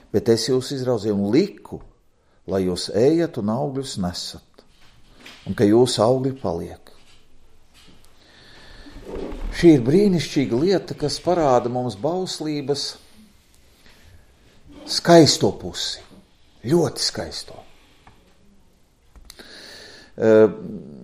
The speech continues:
es paskaidrošu, ko es ar to domāju. Eh, kad mēs, eh, latviešu valodā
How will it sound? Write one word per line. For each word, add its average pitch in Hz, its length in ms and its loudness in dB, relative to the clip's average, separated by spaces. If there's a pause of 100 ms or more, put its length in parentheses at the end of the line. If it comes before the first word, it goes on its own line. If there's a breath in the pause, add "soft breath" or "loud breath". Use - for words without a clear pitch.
(560)
es 143 160 -4
paskaidrošu, 127 600 2
ko 139 100 -2
es 127 120 -8
ar 131 120 -8
to 113 140 -4
domāju. 95 480 -6 (1800 soft breath)
Eh, 110 280 2
kad 135 180 6
mēs, 185 460 2
eh, 120 120 6
latviešu 139 640 0
valodā 135 720 2